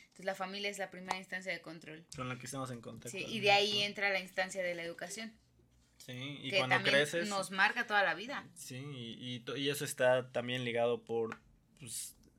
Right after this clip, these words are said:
Speaker 2: ahora sí que, eh, la instancia económica, ¿no? Sobre, para empezar, pues, los ingresos de tus padres, después cuando tú te incorporas al mercado laboral, ¿no? También ahí
Speaker 1: Ujú.
Speaker 2: está ese control.
Speaker 1: Claro, sí,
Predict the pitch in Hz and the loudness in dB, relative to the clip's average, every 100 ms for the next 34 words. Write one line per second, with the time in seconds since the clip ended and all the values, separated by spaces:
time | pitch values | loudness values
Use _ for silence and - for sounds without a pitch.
0 | _ _ _ - 123 127 123 123 123 117 | _ _ _ -14 -8 -6 -6 0 2 2
1 | 113 120 120 113 110 110 110 - - _ | 0 -6 -6 -4 -6 -8 -12 -18 -20 _
2 | _ - - 123 123 120 127 123 127 113 | _ -20 -6 0 0 2 0 4 4 4
3 | 113 113 120 113 107 110 120 131 123 110 | 2 -2 -4 -4 -6 -6 -8 -4 -4 -2
4 | 110 110 - - - 127 127 131 175 190 | -2 -4 -10 -10 2 2 4 6 8 8
5 | 151 - 131 113 - - _ _ - 139 | 4 -8 -8 -8 -10 -16 _ _ -8 -4
6 | 120 127 135 131 123 117 120 - 143 160 | -4 0 0 0 0 -2 -2 6 8 10
7 | 139 143 139 123 - 139 127 123 - 135 | 8 4 0 -4 -2 -4 0 -4 -2 -2
8 | 131 117 117 127 127 123 120 117 127 120 | -2 -2 0 2 2 0 -4 0 2 4
9 | 113 113 120 139 135 123 123 131 - 123 | 4 4 4 4 2 -4 -8 -8 -10 -8
10 | 120 127 123 - 120 117 117 - _ _ | -4 -4 -4 -6 -6 -6 -8 -14 _ _
11 | - 196 202 208 240 - - 131 117 - | -16 -12 -10 -10 -12 -12 -8 -4 -4 -6
12 | 113 110 113 113 120 - _ _ - - | -10 -12 -10 -10 -12 -20 _ _ -20 -12
13 | 196 190 180 - 220 202 | -6 -6 -8 -12 -10 -10